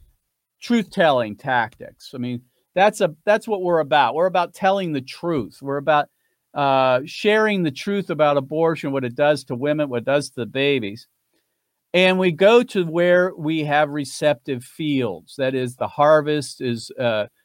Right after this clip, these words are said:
where people are open-minded, where they actually wanna listen. That's why we go to college campuses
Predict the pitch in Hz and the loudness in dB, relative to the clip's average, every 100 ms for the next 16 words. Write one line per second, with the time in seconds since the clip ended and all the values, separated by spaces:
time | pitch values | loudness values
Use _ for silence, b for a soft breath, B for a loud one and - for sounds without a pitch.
0 | - 143 - 269 240 226 233 226 208 247 | -6 -2 0 2 4 4 4 4 4 4
1 | 226 143 139 143 165 175 190 - 175 160 | 4 0 0 0 2 4 2 0 -4 -2
2 | 170 151 180 190 120 127 151 180 160 147 | -2 0 0 0 -2 0 0 2 2 2
3 | 147 143 131 135 127 123 - 170 170 - | 0 0 0 0 0 0 -4 -2 -2 -2
4 | 98 - 147 - | -10 -12 -18 -20